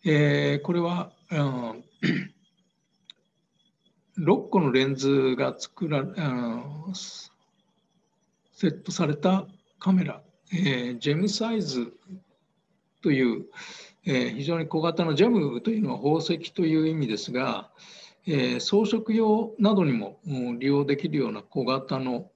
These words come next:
写真を作るためのカメラで、えー、観光板としては、<clears throat> 名刺サイズ程度の大きさですね、えー、の画面に、えー、六枚の写真を同時に撮影できるようなカメラです。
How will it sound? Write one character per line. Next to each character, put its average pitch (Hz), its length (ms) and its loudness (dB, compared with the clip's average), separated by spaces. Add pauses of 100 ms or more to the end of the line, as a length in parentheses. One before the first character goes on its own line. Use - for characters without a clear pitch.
写 143 160 -6
真 139 300 -2
を 127 100 -10
作 - 200 -4
る 123 340 -2
た 160 80 -4
め 151 140 2
の 120 200 -2 (160)
カ 151 120 -6
メ 117 100 -4
ラ 101 120 -6
で、 113 360 0 (760)
え 127 580 -2
ー、 - 20 -20
観 170 220 -6
光 190 200 0
板 180 540 2
と 185 120 0
し 147 120 -4
て 202 100 2
は、 147 420 0 (180)
<clears throat> - 1160 -8
名 156 260 2
刺 208 60 4
サ 208 300 -2
イ 196 100 4
ズ 185 320 0 (260)
程 190 160 4
度 131 120 -4
の 101 140 -6
大 104 60 -14
き - 80 -20
さ 120 80 -8
で 107 100 -8
す - 140 -18
ね、 110 260 -14 (580)
え 139 320 0
ー、 - 20 -2
の 175 200 2
画 156 140 2
面 165 300 -2
に、 165 380 -2 (120)
え 170 40 -10 (180)
ー、 123 40 -8
六 143 260 -4
枚 202 160 0
の 127 100 -2
写 139 160 -4
真 139 280 -6
を 185 200 0
同 143 220 0
時 147 100 -4
に 139 80 -2
撮 139 160 -6
影 139 180 -2
で 123 160 -2
き 131 100 -6
る 104 260 -8
よ 135 160 -8
う - 20 -6
な 165 100 -8
カ - 180 -12
メ 107 120 -14
ラ 110 60 -20
で - 160 -20
す。 - 260 -20